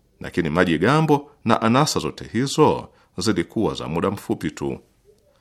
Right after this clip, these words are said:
Mahmud, kaka yake Shah Shuja, kwa msaada wa makabila kadhaa ya Afghanistan, alishambulia Kabul na kumng'oa madarakani Shah Shuja,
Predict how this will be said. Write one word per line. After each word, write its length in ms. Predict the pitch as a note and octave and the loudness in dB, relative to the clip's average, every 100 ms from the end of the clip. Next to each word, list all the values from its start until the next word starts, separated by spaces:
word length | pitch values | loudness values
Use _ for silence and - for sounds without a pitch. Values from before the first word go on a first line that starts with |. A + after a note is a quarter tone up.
| _ - | _ -6
Mahmud, 600 | D#2 - F#2+ A2+ A#2 A#2+ _ _ _ _ _ _ - | -6 -2 -2 0 -2 -6 _ _ _ _ _ _ -4
kaka 300 | D#2+ - C#2 | -2 -2 2
yake 440 | G2 G2+ G#2 F#2+ | 2 2 -2 -2
Shah 280 | - F2 - | -2 -2 -2
Shuja, 420 | - G#2+ G2+ G2 - _ _ _ _ | -6 -2 0 -2 -8 _ _ _ _
kwa 240 | - D2+ - | -4 -4 -2
msaada 520 | F2 G#2 A2+ C3+ C#3 | -2 2 4 4 4
wa 100 | B2 | 6
makabila 500 | A2 A2+ F#2+ G2+ F#2 | 4 4 2 2 2
kadhaa 320 | - E2 F#2 | 0 2 4
ya 80 | E2+ | 2
Afghanistan, 800 | D#2 D2+ C2+ C2+ - F#2 F2 D#2 - _ _ | 0 -6 -8 -8 -6 -4 -2 -4 -10 _ _
alishambulia 680 | - C#2+ - D2 C#2 E2 F#2 | -6 -4 -6 -6 -6 -2 -2
Kabul 520 | - F#2+ B2 C3 G#2+ - - - | 0 2 4 2 0 -6 -20 -4
na 140 | D2+ | -4
kumng'oa 420 | - E2 E2 G#2 | -4 -4 2 2
madarakani 580 | G#2+ G2 G2 G2 G#2+ G2 | 2 0 -2 -2 -2 -2
Shah 260 | - F2+ G2+ | -2 -6 -6
Shuja, 340 | - B2+ E2+ | -4 0 0